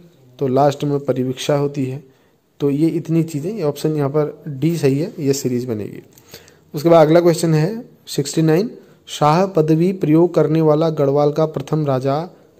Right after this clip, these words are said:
कौन था? तो शाह की पदवी प्रयोग करने वाला जो गढ़वाल का प्रथम राजा था बलभद्र शाह, ठीक है ना, ऑप्शन ए। अगला है कीबोर्ड में फंक्शन की यानी कि कुंजियों की संख्या कितनी होती है?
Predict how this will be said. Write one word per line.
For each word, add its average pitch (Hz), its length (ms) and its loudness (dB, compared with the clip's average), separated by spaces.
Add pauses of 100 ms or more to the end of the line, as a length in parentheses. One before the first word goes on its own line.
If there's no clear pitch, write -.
कौन 160 260 4
था? - 280 -12 (360)
तो 151 80 -2
शाह 147 280 0
की 175 180 -4
पदवी 160 380 -2
प्रयोग 156 400 -2
करने 151 220 0
वाला 147 220 2
जो 151 220 2
गढ़वाल 139 360 0
का 143 120 -2
प्रथम 143 380 -6
राजा 135 280 0
था 196 380 -2 (300)
बलभद्र 135 640 2
शाह, 120 640 -6
ठीक 151 200 -6
है 196 60 2
ना, 160 160 -2 (280)
ऑप्शन 147 340 -2 (280)
ए। 147 260 0 (640)
अगला 156 240 4
है 170 160 2
कीबोर्ड 175 560 4
में 180 200 4
फंक्शन 180 520 0
की 165 500 -4
यानी 160 200 -2
कि 170 100 -4
कुंजियों 165 420 4
की 175 180 0
संख्या 156 520 0
कितनी 151 400 -2
होती 139 280 -4
है? 123 240 -6